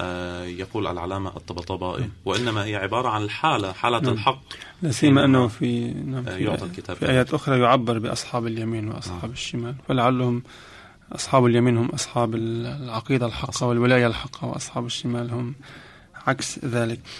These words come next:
Speaker 2: تعودنا في ما يتعلق بمشاهد يوم القيامة عن وجود استثنا-،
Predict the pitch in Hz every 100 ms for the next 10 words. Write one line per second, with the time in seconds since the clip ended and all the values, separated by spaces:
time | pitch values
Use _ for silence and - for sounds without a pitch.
0 | - - 135 135 170 160 147 127 - 123
1 | 120 117 117 117 113 123 - 123 127 127
2 | 127 117 117 - 127 120 151 120 - 123
3 | 123 120 120 117 - - - - - -
4 | 127 123 123 143 120 - - - 131